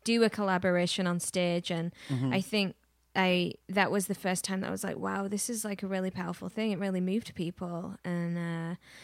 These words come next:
Speaker 1: our friends as well that, you know, all the musicians that took part in it as well said how much they enjoyed that community side of it as well. And I, I just think everyone,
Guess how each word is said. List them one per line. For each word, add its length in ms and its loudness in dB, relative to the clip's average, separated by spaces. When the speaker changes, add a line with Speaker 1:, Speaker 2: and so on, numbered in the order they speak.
Speaker 1:
our 120 6
friends 440 4
as 140 0
well 220 4
that, 280 -2
you 140 2
know, 300 0
all 160 4
the 260 4
musicians 600 0
that 260 -2
took 260 0
part 260 4
in 120 2
it 120 0
as 140 -2
well 240 2
said 300 0
how 200 0
much 380 -2
they 240 2
enjoyed 500 -2
that 320 2
community 560 2
side 340 0
of 80 -2
it 160 -2
as 140 -2
well. 280 0
And 140 -2
I, 200 -2
I 100 0
just 180 -4
think 140 -4
everyone, 520 0